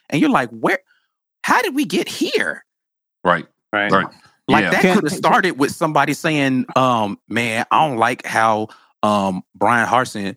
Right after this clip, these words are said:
Speaker 1: sat my boy down after that game." And now all of a sudden he's abusing kids. Like, I just don't get where we
Speaker 2: We,
Speaker 1: get
Speaker 3: yeah,
Speaker 1: out
Speaker 2: we,
Speaker 1: here.
Speaker 2: no, go ahead, Caesar.
Speaker 3: Yeah, listen, like, we have seen coaches, we've seen Bruce Pearl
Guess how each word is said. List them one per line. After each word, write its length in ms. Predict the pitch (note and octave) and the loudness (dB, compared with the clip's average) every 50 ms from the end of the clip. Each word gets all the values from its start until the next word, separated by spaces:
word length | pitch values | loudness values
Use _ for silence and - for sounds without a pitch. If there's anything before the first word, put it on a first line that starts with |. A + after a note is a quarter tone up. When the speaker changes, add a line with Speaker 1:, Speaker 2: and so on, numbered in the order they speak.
| _ _ | _ _
Speaker 1:
sat 240 | - - C#3 B2+ - | -8 -4 -2 -2 -2
my 100 | A2 G#2+ | -2 -4
boy 220 | G2 G#2 A#2+ A#2+ | -2 0 0 0
down 300 | A2 A#2+ B2+ B2+ A#2 A#2+ - | 2 2 2 2 2 2 2
after 200 | A2 G2+ - A2 G2+ | 0 0 0 0 0
that 160 | G2+ F#2+ F2+ | 0 -2 -2
game." 260 | A2+ A#2 A2+ G#2 F#2 | -2 -2 0 -2 -2
And 100 | F#2+ G2 | -2 0
now 200 | A2+ B2+ C3 - | 0 2 2 2
all 160 | A2+ A2+ A2+ G#2+ | 2 2 2 0
of 80 | G2+ | -2
a 60 | G#2+ | -4
sudden 280 | - - A#2+ G#2+ F2+ F#2+ | -4 -2 -2 -4 -2 -2
he's 220 | A#2 C3+ A#2+ G2+ | 0 0 0 0
abusing 600 | F2+ F2 D#2+ D#2 F2 G2 A#2 A3+ - F2+ E2 D#2 | 0 -2 -4 -2 0 2 2 2 0 -2 -8 -10
kids. 360 | - - - - - - - - | -8 -8 -8 -6 -8 -4 -2 0
Like, 160 | B2 C#3+ - | 0 0 2
I 140 | - E3 G3 | 2 2 2
just 180 | G3 G3 E3 C#3+ | 2 0 0 0
don't 280 | E3+ E3 E3 - - G#2+ | 2 0 0 0 -4 -4
get 220 | G#2+ C3+ E3 - - C3 G#2+ G#2 | 0 0 0 0 0 -4 -4 -2
where 260 | C#3+ D3+ D#3+ D#3+ D3+ | 0 2 2 2 4
we 60 | E3+ A#3 D#4+ D#4+ C#4 | 4 6 4 4 4
Speaker 2:
We, 40 | |
Speaker 1:
get 200 | - B2 D3 F3 | 2 2 4 6
Speaker 3:
yeah, 180 | A3 A3+ G3 - - - | 6 6 6 4 2 2
Speaker 1:
out 160 | C3 E3+ - | 2 4 4
Speaker 2:
we, 140 | C#4+ E4 D#4+ | 4 4 4
Speaker 1:
here. 280 | D#3 C3 G#2 F#2 - - | 2 0 -2 -4 0 2
Speaker 2:
no, 120 | C#3+ D#3+ | 2 4
go 120 | C#3+ - C#3+ A#2 | 4 2 2 2
ahead, 180 | A#2 G#2 F#2+ - | 2 0 0 0
Caesar. 260 | - C#3 F2+ F2+ E2+ - - - - - _ _ _ _ | -2 -4 -4 -4 -6 -8 -12 -18 -20 -20 _ _ _ _
Speaker 3:
Yeah, 140 | A#3+ C4 B3+ B3 | 2 4 4 6
listen, 540 | C#4 C#4 D4+ G#4 G4 - - E4 F#3 E3 D3+ | 6 6 6 4 4 2 2 2 2 2 4
like, 320 | G#3 C4 A3+ A3 G#3 - - - _ _ _ _ _ _ _ _ _ _ _ _ _ _ - | 4 4 4 2 0 -6 -14 -20 _ _ _ _ _ _ _ _ _ _ _ _ _ _ 2
we 220 | F3+ B3+ D4+ G4+ | 6 6 6 6
have 180 | F#4+ D4 A#3 G#3 | 6 2 0 -4
seen 640 | - - - - C4 C#4 C#4+ C#4+ C4+ B3+ B3 A3 | -8 -6 -2 2 4 4 6 6 6 6 4 2
coaches, 600 | - - - C4+ B3+ C4 A#3+ - - A3+ G#3+ G#3 - | 0 0 0 2 2 2 0 0 2 2 2 2 4
we've 220 | B3 C#4+ F4 F#4+ - | 4 4 4 4 0
seen 420 | - - - E4 D#4 C#4 B3+ G#3 | -4 0 2 4 6 4 4 4
Bruce 320 | G3+ A#3+ D4 D4+ C#4+ C#4+ - - | 4 6 6 6 6 4 0 -8
Pearl 760 | - - A#3+ B3+ C4 B3+ A3 D3 A#2+ G#2+ F#2 E2+ F#2 - | -4 0 4 6 6 6 6 4 2 0 -4 -6 -10 -16